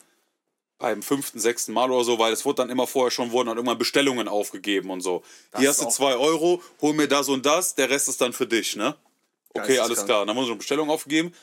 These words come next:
Speaker 1: dann ist man auch krank, weil man kann nicht mitschwimmen, währenddessen ist man den ganzen Automaten am leer zocken, weil man die Bestellung <laughs> irgendwie hinterherkommen muss. Und am Ende bildet sich immer Traube im Automaten, weil alle wollen ihre Ware entgegennehmen. Auch dumm, das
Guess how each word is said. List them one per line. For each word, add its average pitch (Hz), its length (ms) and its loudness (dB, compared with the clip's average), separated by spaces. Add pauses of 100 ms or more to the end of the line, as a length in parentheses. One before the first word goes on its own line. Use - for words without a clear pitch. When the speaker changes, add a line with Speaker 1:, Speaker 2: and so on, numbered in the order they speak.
(120)
Speaker 1:
dann 110 100 -6
ist 120 100 -4
man 127 100 -2
auch - 180 -2
krank, 147 320 0
weil 120 80 0
man 110 120 0
kann 127 140 -2
nicht 113 140 -6
mitschwimmen, 143 340 -2
währenddessen 123 380 2
ist 143 80 -4
man 127 100 0
den 131 80 0
ganzen 139 180 0
Automaten 135 440 0
am 160 120 0
leer 180 220 2
zocken, - 300 0
weil 202 100 2
man 196 100 2
die 185 80 4
Bestellung 262 580 2 (100)
<laughs> - 100 -12 (100)
irgendwie 240 440 2
hinterherkommen - 1120 -2 (140)
muss. - 460 -2 (1000)
Und 156 100 4
am 156 100 0
Ende 165 180 0
bildet 156 280 0
sich 156 120 -4
immer 156 180 0
Traube 180 320 0
im 135 80 -2
Automaten, 120 400 0
weil 120 100 0
alle 139 180 2
wollen 135 180 0
ihre 123 180 2
Ware 131 260 2
entgegennehmen. 104 680 -2
Auch 123 180 0
dumm, 151 240 -2
das 143 260 0